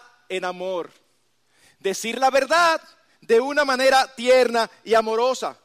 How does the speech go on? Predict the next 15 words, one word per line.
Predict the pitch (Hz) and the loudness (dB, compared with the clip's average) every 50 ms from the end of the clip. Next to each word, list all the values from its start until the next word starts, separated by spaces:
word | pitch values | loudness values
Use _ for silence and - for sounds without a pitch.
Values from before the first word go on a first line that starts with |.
| _ _ _ _ _ | _ _ _ _ _
¿Por | - 285 285 269 - | 0 0 0 0 -2
qué? | 220 220 202 - - | -4 -4 -4 -4 -2
Entendiendo | 226 269 294 294 311 302 311 294 294 330 359 370 370 339 302 262 | -2 -2 -2 -2 -4 -4 -4 -4 -2 0 0 0 0 0 -2 -2
que | - 254 247 | -2 -4 -6
piensan | - 247 277 311 330 330 - 320 311 | -4 -2 -2 -2 -2 -2 -2 -2 0
así | 320 311 269 - - 277 277 285 285 | 0 -2 -2 -4 -8 -8 -10 -10 -10
porque | - 302 285 - 269 | -10 -10 -8 -8 -8
están | 262 - 254 254 254 | -6 -2 -2 -2 -2
perdidos, | 247 269 262 262 247 277 302 320 320 320 269 220 185 - _ _ _ _ _ _ | 0 -2 -2 -2 -4 -4 -6 -4 -4 -4 -4 -4 -6 -10 _ _ _ _ _ _
porque | - 240 254 254 254 277 | -2 -2 -2 0 2 2
esto | 285 285 - 320 | 2 2 0 -2
les | 311 294 - | -4 -2 -2
sale | - 294 302 302 | 0 0 0 2
de | 294 | 0
manera | 277 262 254 247 269 277 302 294 | 0 -2 -2 -4 -2 -2 -2 -2